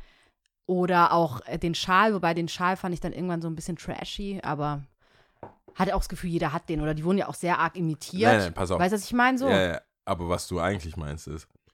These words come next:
Speaker 2: ich kenn ja unseren Zirkel, die, die hatten.
Speaker 1: <laughs>
Speaker 2: Ich war ja im Song, auf dem Song Winkel auf der Schule. Die hatten, die, die diese Burberry-Schals hatten, hatten auch die Boots-Schuhe von Timberland.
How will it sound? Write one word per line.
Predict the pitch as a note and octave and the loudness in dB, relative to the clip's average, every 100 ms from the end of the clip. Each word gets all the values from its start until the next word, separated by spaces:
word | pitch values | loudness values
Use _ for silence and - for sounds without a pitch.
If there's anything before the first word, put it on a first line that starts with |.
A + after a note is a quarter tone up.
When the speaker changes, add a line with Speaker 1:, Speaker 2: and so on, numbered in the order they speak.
| _ _ _ | _ _ _
Speaker 2:
ich | E2+ - | -12 -2
kenn | G#2 G#2 | 0 2
ja | E2 | 0
unseren | E2+ E2+ - D#2+ | 0 -4 -4 -8
Zirkel, | - F#2+ F2+ D#2+ C#2+ | -2 -2 -2 -6 -6
die, | E2 D2 | -8 -6
die | D2+ D2 | -6 -4
hatten. | F2+ - - - | -4 -4 -10 -14
Speaker 1:
<laughs> | - - - - - - D#3 F3+ - G#3+ B3 - - - - | -14 -12 -14 -16 -18 -18 -14 -12 -8 -6 -4 -2 -2 -4 -4
Speaker 2:
Ich | F2+ | 2
war | F#2 | 4
ja | F#2 F2 | 4 2
im | |
Song, | E2 F#2+ E2+ F2+ | 2 0 2 0
auf | F2+ | 0
dem | F2+ | 2
Song | F#2+ G2+ F#2+ F#2+ | 4 4 4 4
Winkel | G#2+ G2 E2+ - - | 2 2 0 -2 -4
auf | F2 E2+ | -2 0
der | F2 | -2
Schule. | - G#2 D#2+ - - - - | 0 0 2 0 -6 -14 -18
Die | - F#2+ G#2+ | -8 0 6
hatten, | G#2+ G#2+ G#2 - | 8 6 4 -2
die, | - F2 A#2+ | -6 0 0
die | A2 A2 G2+ - D2+ | 2 0 -2 -6 -8
diese | F#2+ F#2+ | -2 0
Burberry-Schals | F2 A#2+ C#3+ G2 F2 F2 E2+ F#2+ | 6 6 8 4 4 2 2 2
hatten, | F2+ A2 G#2 | 0 -2 -4
hatten | G2 F#2+ | -4 0
auch | F#2 | 0
die | - F2 | -2 -2
Boots-Schuhe | F#2 F#2+ - F2+ | 0 0 0 -2
von | E2+ E2 | -2 -4
Timberland. | E2 A#2+ D#2+ A#1+ - | -2 0 -2 -6 -10